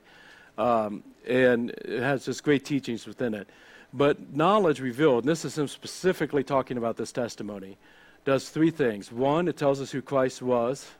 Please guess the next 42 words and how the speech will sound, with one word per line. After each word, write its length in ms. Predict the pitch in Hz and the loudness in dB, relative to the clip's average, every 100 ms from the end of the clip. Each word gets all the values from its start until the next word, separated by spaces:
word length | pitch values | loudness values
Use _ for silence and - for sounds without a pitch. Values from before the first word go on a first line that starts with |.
| - | -12
or 80 | 117 | -10
who 100 | 120 | -6
Christ 380 | 127 120 - | -2 -2 -2
is. 340 | 117 104 113 - _ _ _ _ _ _ _ _ _ _ _ _ - _ _ | -4 -4 -8 -14 _ _ _ _ _ _ _ _ _ _ _ _ -20 _ _
It 120 | 123 | -6
told 240 | - 143 131 | 0 2 4
her 200 | 160 165 | 4 4
what 200 | 139 131 | 4 4
he 60 | |
had 180 | 131 123 | 4 2
to 60 | 123 | 2
offer. 440 | 113 113 117 123 - - | 2 0 -2 -4 -8 -14
Knowledge 420 | 110 117 117 104 | -6 -4 -4 -6
is 80 | 113 | -12
the 60 | - | -8
same 360 | 127 117 117 - | -6 -6 -8 -14
true 220 | - 127 | -8 -6
here. 400 | 107 127 104 101 - _ _ _ _ _ _ _ _ - | -4 -6 -6 -8 -20 _ _ _ _ _ _ _ _ -10
And 120 | 117 | -10
three, 500 | - 143 165 147 123 | -8 0 2 4 2
how 280 | 127 120 113 | 2 0 -2
she 220 | - 139 | -4 -6
could 180 | 131 113 | -4 -4
receive 440 | 107 - 135 110 | -6 -4 -2 -2
him. 280 | 107 90 104 _ _ _ _ _ _ _ _ _ _ _ _ - | -6 -10 -16 _ _ _ _ _ _ _ _ _ _ _ _ -6
And 100 | 117 | 0
that's 220 | 135 - | 0 2
what 220 | 139 120 | -2 0
knowledge 400 | 123 127 123 113 | 0 2 0 -2
is 100 | 110 | -6
given 240 | 135 110 107 | -4 -4 -4
to 160 | 120 | -2
us 160 | 110 104 | -2 -4
for. 220 | - 90 - - _ _ _ _ _ _ - | -10 -14 -14 -20 _ _ _ _ _ _ -8
The 80 | |
purpose 360 | - 147 139 127 | 2 2 4 0
is 180 | 127 113 | -2 0
not 300 | 127 131 - | 2 2 -2
to 80 | 123 | -6
come 300 | - 131 123 | -2 0 2
off 280 | 113 - | 0 -2
cool, 520 | - 143 131 131 135 | -4 2 4 2 0